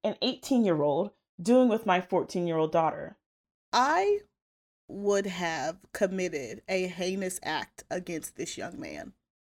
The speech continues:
Speaker 2: For me, and I'm gonna only speak for myself, but I truly, truly believe that people who mess with children,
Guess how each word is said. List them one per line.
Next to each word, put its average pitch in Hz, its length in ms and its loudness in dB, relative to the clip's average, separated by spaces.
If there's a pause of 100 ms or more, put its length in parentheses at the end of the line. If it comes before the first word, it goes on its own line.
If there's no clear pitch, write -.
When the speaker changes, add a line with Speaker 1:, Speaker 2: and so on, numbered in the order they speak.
(220)
Speaker 2:
For 349 200 4
me, 226 300 0
and 190 140 -2
I'm 180 100 -4
gonna 180 220 -2
only 220 260 -2
speak 202 320 -6
for 196 140 -2
myself, 170 560 -4 (220)
but 180 120 0
I 175 160 0
truly, 269 500 -2
truly 226 360 0
believe 175 480 0
that 175 240 -4
people 202 300 0
who 190 120 -2
mess 170 300 -2
with 147 160 -2
children, 233 640 0